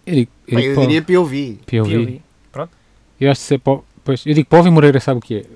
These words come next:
Speaker 1: Eu P O V nunca uso, nunca usei.
Speaker 2: Pronto, pronto. Adiante. Eh,
Speaker 1: Pá, comecei
Speaker 2: eu ainda não percebi sobre o que é que é essa série.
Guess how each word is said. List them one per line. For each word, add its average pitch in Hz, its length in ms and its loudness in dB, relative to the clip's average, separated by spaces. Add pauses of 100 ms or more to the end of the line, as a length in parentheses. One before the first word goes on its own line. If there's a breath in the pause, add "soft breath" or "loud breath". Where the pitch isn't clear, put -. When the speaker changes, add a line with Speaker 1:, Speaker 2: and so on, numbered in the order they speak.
(160)
Speaker 1:
Eu 127 140 2
P 147 200 6
O 135 80 8
V 143 140 4
nunca 143 220 2
uso, 135 160 -4
nunca 139 200 0
usei. 170 240 0
Speaker 2:
Pronto, 92 260 -18
pronto. 120 440 -14 (360)
Adiante. 135 500 -6 (100)
Eh, 127 480 -4
Speaker 1:
Pá, 165 140 4
comecei 170 240 2
Speaker 2:
eu 202 60 6
ainda 214 180 0
não 196 120 -2
percebi 175 300 -6
sobre 160 240 -6
o - 20 -10
que 156 80 -6
é 147 40 -4
que 143 80 -6
é - 20 -4
essa 135 160 -8
série. 110 240 -12